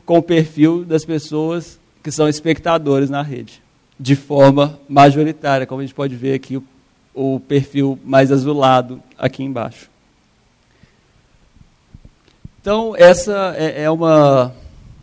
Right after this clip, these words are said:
é a visão da pesquisa, né, da, da, que a gente realizou, é apenas uma, o capítulo da dissertação, que trata apenas a coleta de dados, o processamento na rede social, e as conclusões que a gente chegou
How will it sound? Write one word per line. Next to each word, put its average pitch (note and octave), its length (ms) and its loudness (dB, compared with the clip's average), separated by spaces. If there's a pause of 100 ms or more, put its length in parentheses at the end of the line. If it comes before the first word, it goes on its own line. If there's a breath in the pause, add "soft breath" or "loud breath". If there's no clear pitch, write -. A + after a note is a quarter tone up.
(400 soft breath)
é C#3 80 0
a C#3 40 2
visão C#3+ 420 2
da F#3+ 120 -2
pesquisa, E3+ 480 -8
né, C#3 120 0
da, C3 140 -4
da, B2 180 -8 (240)
que C3 100 -8
a B2 40 -2
gente B2+ 300 -12
realizou, C3 760 -4
é C#3+ 100 -6
apenas D3 600 -4
uma, D#3 260 -8 (160)
o C#3 200 -4
capítulo D#3+ 460 0
da C3+ 100 -4
dissertação, C3 720 -10
que D3+ 120 -14
trata C3 380 -6
apenas C#3 440 -6
a C3+ 60 -6
coleta C3+ 460 0
de A#2+ 100 -14
dados, C3 400 -2
o C3+ 60 -4
processamento B2+ 680 -10
na C#3 120 -4
rede C3 240 -6
social, C3+ 520 -10 (540 soft breath)
e E3 80 0
as E3 100 8
conclusões F3+ 600 -4
que G3+ 80 -8
a E3+ 40 -10
gente F3+ 200 -10
chegou D3 760 -4